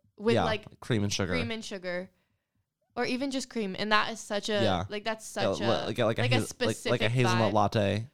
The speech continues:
Speaker 1: Some
Speaker 2: no, not, not even a
Speaker 1: no,
Speaker 2: latte,
Speaker 1: just
Speaker 2: no,
Speaker 1: like
Speaker 2: like
Speaker 1: a,
Speaker 2: a
Speaker 1: just like
Speaker 2: coffee.
Speaker 1: a regular coffee. No
Speaker 2: Just like a
Speaker 1: flavoring, nothing. Just like a coffee.
Speaker 2: Oh, yeah,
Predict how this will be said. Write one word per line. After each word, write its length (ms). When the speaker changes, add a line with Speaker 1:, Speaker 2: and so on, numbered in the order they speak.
Speaker 1:
Some 160
Speaker 2:
no, 100
not, 200
not 80
even 100
a 40
Speaker 1:
no, 40
Speaker 2:
latte, 200
Speaker 1:
just 80
Speaker 2:
no, 60
Speaker 1:
like 60
Speaker 2:
like 80
Speaker 1:
a, 40
Speaker 2:
a 40
Speaker 1:
just 100
like 140
Speaker 2:
coffee. 100
Speaker 1:
a 120
regular 560
coffee. 440
No 120
Speaker 2:
Just 80
like 100
a 60
Speaker 1:
flavoring, 400
nothing. 360
Just 220
like 120
a 80
coffee. 460
Speaker 2:
Oh, 500
yeah, 200